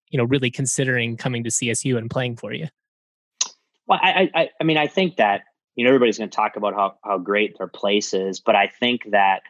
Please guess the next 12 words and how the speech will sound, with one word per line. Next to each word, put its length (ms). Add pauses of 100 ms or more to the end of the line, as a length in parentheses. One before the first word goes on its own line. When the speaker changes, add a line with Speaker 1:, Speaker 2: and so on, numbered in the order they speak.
(840)
Speaker 2:
when 180
you 100
talk 360
about 340
our 180
community, 720
first 260
of 80
all, 140
just 320 (180)
a, 120 (100)
a, 160